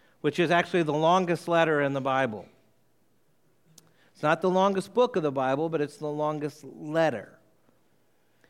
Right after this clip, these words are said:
And yes, John is a prophet, and yes, John is a seer of apocalyptic visions. But first and foremost, John is a pastor.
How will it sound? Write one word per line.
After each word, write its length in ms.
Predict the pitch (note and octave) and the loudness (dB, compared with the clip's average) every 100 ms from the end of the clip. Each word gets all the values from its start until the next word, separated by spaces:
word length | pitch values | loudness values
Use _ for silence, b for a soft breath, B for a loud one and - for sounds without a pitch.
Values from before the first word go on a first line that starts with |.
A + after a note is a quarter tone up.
| _ | _
And 180 | - E3 | 0 2
yes, 280 | E3+ G3+ - | 4 4 2
John 360 | - F3+ G3+ G#3 | 2 4 4 4
is 240 | F3+ F#3 | 0 0
a 60 | F#3+ | 0
prophet, 640 | F#3+ E3+ D#3 - D#3 - B B | 2 2 2 0 -2 -2 B B
and 240 | D#3 D#3+ | 0 2
yes, 380 | D#3 E3 F3+ E3+ - B | 2 4 4 2 -10 B
John 340 | - F3 F3+ F3+ | 0 4 4 4
is 180 | F3 D#3+ | 0 -2
a 60 | |
seer 520 | C#3+ - G#3+ G#3+ G3+ F3 | -8 -4 0 2 4 4
of 240 | D3+ D3 - - | 2 -2 -6 -2
apocalyptic 920 | D#3 - F#3 - F#3 F#3+ F#3 F#3 E3+ | -2 2 0 2 2 2 0 -4 -4
visions. 920 | D3 E3+ D#3 C3+ G#2+ F2 - - - _ _ _ b b b | 0 0 0 -4 -6 -8 -18 -20 -20 _ _ _ b b b
But 200 | F#3+ F#3+ | 0 4
first 320 | A#3 C4+ - | 4 2 2
and 180 | A#3+ G#3+ | -2 -2
foremost, 640 | C4+ C#4 A#3 E3+ E3 - | 0 2 4 2 2 -2
John 320 | F3 F#3+ A#3+ | -4 -2 0
is 180 | G3 C#3+ | 0 -2
a 80 | C#3 | -4
pastor. 800 | - - F#3 E3+ - - F#2+ | -6 -4 -2 -2 -8 -14 -14